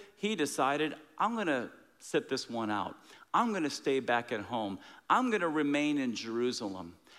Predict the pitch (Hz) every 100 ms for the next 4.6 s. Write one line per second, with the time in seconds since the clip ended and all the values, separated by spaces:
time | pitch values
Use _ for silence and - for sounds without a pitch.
0 | - - 226 262 233 160 - - - _
1 | _ - - 139 - 147 123 92 - -
2 | - - 226 262 214 156 190 - 147 143
3 | 156 151 135 123 110 87 82 - _ 139
4 | 160 143 135 - -